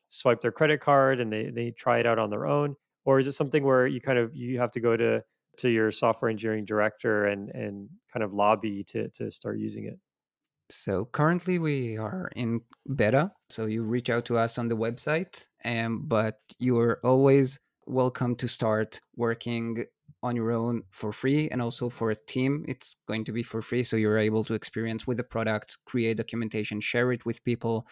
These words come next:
Speaker 2: see that it remains up to date as the code evolves, and to get some value of using Swim before swiping a credit card or something like that.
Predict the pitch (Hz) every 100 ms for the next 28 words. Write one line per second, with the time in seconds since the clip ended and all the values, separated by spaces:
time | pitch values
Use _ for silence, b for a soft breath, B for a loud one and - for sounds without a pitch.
0 | b b b b - 135 131 127 - -
1 | 120 120 117 113 - 120 120 113 117 127
2 | 120 120 113 113 110 107 110 107 - 113
3 | 110 107 107 147 _ _ - 120 127 -
4 | 120 117 127 151 147 120 120 b b _
5 | - 123 113 117 117 107 - 120 120 120
6 | - _ - - 123 120 - 101 101 104
7 | - 117 - 110 - - 104 107 - 110
8 | 110 110 107 - 139 156